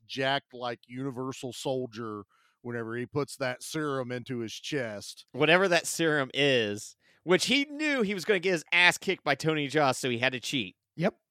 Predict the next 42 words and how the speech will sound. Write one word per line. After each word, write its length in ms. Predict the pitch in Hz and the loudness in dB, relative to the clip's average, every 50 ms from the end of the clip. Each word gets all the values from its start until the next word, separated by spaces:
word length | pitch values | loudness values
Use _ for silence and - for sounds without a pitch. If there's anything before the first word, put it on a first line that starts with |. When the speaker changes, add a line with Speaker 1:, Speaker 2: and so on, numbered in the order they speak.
| _ _ _ _ _ _ _ _ _ _ _ _ _ _ _ _ - | _ _ _ _ _ _ _ _ _ _ _ _ _ _ _ _ -8
Speaker 3:
Oh, 60 | 175 | -6
for 140 | - - 165 | -2 2 4
Speaker 1:
Yeah. 220 | 214 233 214 151 107 | 6 6 6 6 4
Speaker 3:
sure. 60 | - _ _ _ _ _ _ _ _ _ _ _ | 0 _ _ _ _ _ _ _ _ _ _ _
Speaker 1:
So 280 | - - 202 214 202 190 | -6 0 2 2 2 2
as 220 | 185 202 202 196 - | 2 0 0 0 0
you're 120 | 190 180 | -2 -4
watching 440 | 147 151 233 320 285 - 226 208 175 | -2 2 2 2 2 2 0 -4 -2
this, 320 | 170 160 156 151 - - - _ _ _ _ _ | -2 -2 -2 -4 -6 -10 -18 _ _ _ _ _
yeah, 420 | 120 131 196 277 285 180 123 87 - _ _ _ _ _ _ _ _ | -4 2 4 4 4 4 2 -2 -6 _ _ _ _ _ _ _ _
till, 420 | - - 226 269 262 226 175 - _ _ _ _ _ _ _ | 0 2 4 4 4 4 0 -4 _ _ _ _ _ _ _
what, 280 | - 170 180 151 117 - | -6 -4 -4 -4 -4 -6
five 400 | _ - 151 151 170 202 226 208 | _ -6 -2 2 4 4 4 2
minutes 320 | 190 214 233 240 226 - - | 0 -4 -4 -4 -4 -6 -6
later 360 | 185 190 214 220 214 220 202 143 | -6 -4 -4 -4 -4 -6 -6 -4
after 420 | 143 156 170 190 - - 226 233 240 | -2 -2 -2 -2 -2 -6 -8 -8 -8
it, 100 | 202 175 | -6 -6
we 160 | 175 185 180 | -6 -6 -4
now 240 | 170 175 190 202 202 | -4 -4 -4 -4 -2
realize 460 | 185 190 196 196 196 196 196 180 - | -2 -2 -2 -2 0 0 0 -2 -4
Tony 260 | - 202 214 226 220 | -4 -6 -4 -4 -6
Jaa 320 | 196 156 175 180 190 196 170 | -6 -4 -2 -2 -2 -2 -4
threw 280 | - - 170 190 220 | -4 -6 -6 -6 -4
the 120 | 196 180 143 | -4 -4 -4
fight. 440 | - - - 165 156 175 208 170 _ _ _ _ _ _ | -2 -2 0 2 2 0 -2 -4 _ _ _ _ _ _
Speaker 2:
Yeah. 200 | - 175 196 175 | 2 6 6 6
Speaker 1:
It 40 | 202 | 6
was 160 | 202 151 127 | 4 2 -2
never 560 | 139 156 160 170 175 185 214 220 214 240 240 | -4 -4 -2 4 6 6 6 6 4 2 0
explained 600 | 233 226 - - - 175 190 196 202 208 220 220 196 | 0 0 -2 -6 -6 -2 -2 0 0 -2 -4 -6 -6
to 120 | - 226 208 | -4 -2 -2
the 80 | 190 175 170 | -2 -2 -2
audience 560 | 160 156 165 175 185 196 196 202 202 180 - | 0 0 0 0 -2 -2 -2 -4 -4 -6 -8
that 140 | 175 165 147 | -8 -8 -6
he 140 | 135 180 180 | -6 -6 -4
was 200 | 170 165 151 - | -4 -4 -4 -4
supposed 480 | - 147 - - 151 156 170 165 - | -6 -8 -6 -4 -2 -2 -2 -4 -6
to 80 | - 175 | -8 -8
lose. 460 | 147 131 127 135 151 175 202 220 - | -6 -4 -4 -4 -4 -4 -6 -10 -10
So 100 | - 175 | -8 -8
you're 240 | 135 143 202 240 233 | -8 -6 -4 0 2
like, 320 | 208 180 143 120 - _ | 2 2 2 0 -2 _